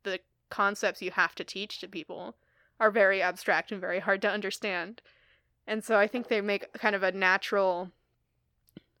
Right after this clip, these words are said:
talent <laughs> for explaining things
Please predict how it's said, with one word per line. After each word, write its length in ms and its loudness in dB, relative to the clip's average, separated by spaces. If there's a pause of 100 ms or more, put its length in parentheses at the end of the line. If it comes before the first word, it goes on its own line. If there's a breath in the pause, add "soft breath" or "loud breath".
(340)
talent 440 -4 (120)
<laughs> 100 -20
for 640 2 (140)
explaining 600 -4
things 440 -10